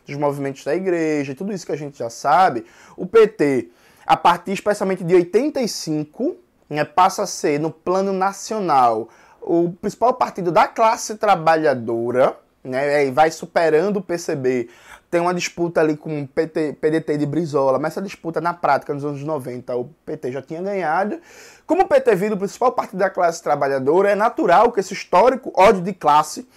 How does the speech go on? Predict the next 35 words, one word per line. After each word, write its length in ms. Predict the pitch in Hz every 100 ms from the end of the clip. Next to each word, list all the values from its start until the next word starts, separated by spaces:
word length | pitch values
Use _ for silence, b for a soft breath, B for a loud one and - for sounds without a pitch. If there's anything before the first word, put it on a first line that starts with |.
| b
esse 300 | - 160 196
histórico 460 | 180 - 202 214 208
racismo, 580 | 196 214 - 170 165 190
essa 160 | 185
histórica 540 | 185 - 180 185 202 -
ojeriza 640 | 226 254 240 202 196 233
à 20 | 214
classe 280 | 202 190
trabalhadora 580 | 175 160 156 135 156 214
passe 380 | - 208 214 -
para 180 | - 226
o 60 |
P 120 | 226 -
T. 360 | - 156 123 _
Então, 200 | - 311
o 60 | 392
antipetismo 760 | 381 - 208 - 220 262 214
nada 240 | 160 254 302
mais 320 | 262 147 127
é 140 | 196
do 120 | 220 220
que 100 | 233
uma 200 | 247 202
variante 580 | 220 233 170 196 214
de 80 | 196
um 60 | 226
histórico 640 | - - 214 233 254 -
ódio 300 | 214 262 302
de 100 | 269
classe 460 | - 175 170 202 233
burguês 560 | 170 254 196 165 190 -
contra 320 | 226 320 262
a 40 |
classe 240 | 240 202 -
trabalhadora. 720 | 165 180 214 190 147 113